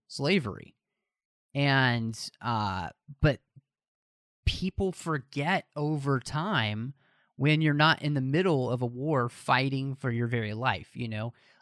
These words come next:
Uh, they forget the idea of constant vigilance against the, the, uh, the guard of evil. I mean, because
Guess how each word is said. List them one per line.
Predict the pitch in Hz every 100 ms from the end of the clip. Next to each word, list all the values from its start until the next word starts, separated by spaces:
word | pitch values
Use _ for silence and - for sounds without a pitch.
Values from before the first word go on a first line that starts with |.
| _
Uh, | 127 117 113 107
they | 107 131
forget | - 120 147 -
the | 131
idea | 120 117 113 120 -
of | 123 -
constant | - 147 151 151 123
vigilance | 127 170 180 120 113 135
against | 127 135 131
the, | 127 113 - -
the, | 135 127 127 - _ _ _ _
uh, | - 87 - -
the | 151 139
guard | 135 127 165 165
of | 120
evil. | 180 262 107 98
I | 107
mean, | 123 127
because | 143 151 131 -